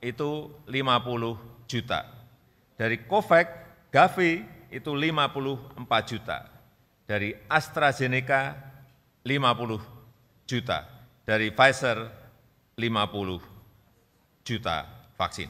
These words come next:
Artinya jumlah totalnya yang telah firm order itu tiga ratus dua puluh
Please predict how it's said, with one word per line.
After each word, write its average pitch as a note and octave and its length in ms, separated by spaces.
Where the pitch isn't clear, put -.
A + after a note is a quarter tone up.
Artinya D3+ 560
jumlah A2 400
totalnya C3+ 560
yang A2 320
telah G#2+ 320
firm F3 320
order A#2 560
itu A2 400
tiga A#2 240
ratus A#2 640
dua A#2 320
puluh A2 240